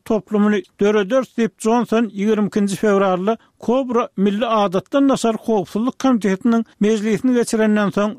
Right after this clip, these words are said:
jurnalistlere aýtdy. Ol sanksiýalaryň diňe bir Donbassdaky, Luhanskdaky we Donetskdaky guramalarda äýsem Russiýanyň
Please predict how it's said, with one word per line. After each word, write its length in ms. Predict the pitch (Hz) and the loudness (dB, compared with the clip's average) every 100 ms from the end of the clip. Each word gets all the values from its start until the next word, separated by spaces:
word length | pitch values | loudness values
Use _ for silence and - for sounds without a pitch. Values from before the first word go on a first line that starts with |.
| 185 | -2
jurnalistlere 680 | 196 202 196 196 - 196 | 0 0 0 0 0 0
aýtdy. 300 | 196 175 - - _ _ | 0 -2 -6 -12 _ _
Ol 140 | 220 277 | -4 -2
sanksiýalaryň 800 | - 269 277 - 247 226 240 208 | 0 0 0 0 0 2 0 0
diňe 180 | 277 254 | 2 2
bir 80 | 240 226 - | 0 -2 -4
Donbassdaky, 800 | 220 220 208 202 - 202 196 190 - | -2 0 0 -2 0 -2 0 -4 -4
Luhanskdaky 840 | 175 190 262 285 - - 247 233 240 | -8 -2 0 0 -2 -2 -2 0 0
we 140 | 233 226 - | 0 0 -4
Donetskdaky 760 | 185 208 285 - - 247 233 254 - | -2 0 0 -4 -4 -2 0 -2 -4
guramalarda 640 | 196 208 202 202 196 202 247 | -2 0 2 2 2 0 -2
äýsem 520 | 240 226 247 214 220 - - - | 0 0 0 0 0 -2 -12 -2
Russiýanyň 600 | 233 269 262 240 233 | 0 2 2 2 2